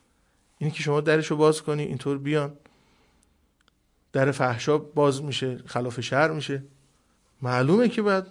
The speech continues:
واکنش این شکلی داشت، معلومه که حرف خدا و پیغمبر چیه،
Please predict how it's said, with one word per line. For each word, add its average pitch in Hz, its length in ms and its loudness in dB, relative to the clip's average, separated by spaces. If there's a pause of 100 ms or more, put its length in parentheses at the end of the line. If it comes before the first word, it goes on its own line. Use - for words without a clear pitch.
(720)
واکنش 151 440 2
این 156 120 0
شکلی 139 360 0
داشت، 127 360 0 (140)
معلومه 123 360 -2
که 254 180 0 (260)
حرف 185 240 4
خدا 185 280 2
و 170 60 0
پیغمبر 165 420 2
چیه، 143 480 -2